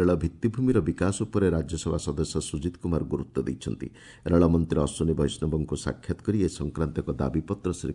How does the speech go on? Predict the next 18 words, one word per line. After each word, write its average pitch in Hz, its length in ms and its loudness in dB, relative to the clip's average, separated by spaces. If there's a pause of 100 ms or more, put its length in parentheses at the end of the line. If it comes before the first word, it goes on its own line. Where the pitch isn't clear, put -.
କୁମାର 69 240 -2 (180)
ପ୍ରଦାନ 73 240 -2 (100)
କରିଛନ୍ତି। - 520 -6 (800)
ଗଞ୍ଜାମ 123 460 10
ଜିଲ୍ଲା 175 220 6 (100)
ଖଲିକୋଟ 131 460 4
ଅଞ୍ଚଳକୁ 85 400 4
ଏକ 127 120 -2 (140)
ପର୍ଯ୍ୟଟନ 82 420 0 (140)
ପେଣ୍ଠସ୍ଥଳୀ 104 600 0
ଭାବେ 107 160 2 (100)
ଗଢ଼ି 85 180 2
ତୋଳାଯିବ 110 480 -2
ବୋଲି 71 180 0 (380)
ଜଙ୍ଗଲ 98 460 6
ଓ 107 40 6
ପରିବେଶ 82 460 2
ମନ୍ତ୍ରୀ 98 320 0